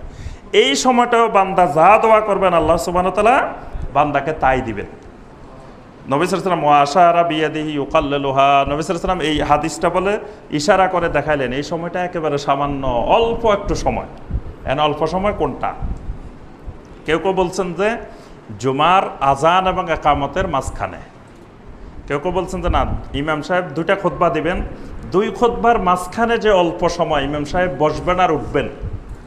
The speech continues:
ইমাম সাহেব আবার ওখানে ইচ্ছা করলে দশ মিনিট বসে থাকতে পারবে না, যে "আপনারা সবাই দোয়া করেন, আমি বসে আছি,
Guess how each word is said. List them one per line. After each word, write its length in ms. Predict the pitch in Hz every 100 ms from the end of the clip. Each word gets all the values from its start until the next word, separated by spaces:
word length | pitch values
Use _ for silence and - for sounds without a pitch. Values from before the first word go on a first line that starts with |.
| -
ইমাম 200 | 151 165
সাহেব 220 | 160 196 190
আবার 200 | 190 180
ওখানে 220 | 185 185
ইচ্ছা 180 | 175 196
করলে 360 | 190 185 202 190 - -
দশ 220 | 131 170 175
মিনিট 180 | 180 160
বসে 200 | 165 165
থাকতে 260 | 147 - 139
পারবে 260 | 131 110
না, 100 | 95 78 - - -
যে 120 | - 135
"আপনারা 300 | 135 135 143
সবাই 220 | 165 165
দোয়া 240 | 175 175
করেন, 280 | 151 175 190
আমি 200 | 147 151
বসে 320 | 135 131 147
আছি, 280 | 120 - 101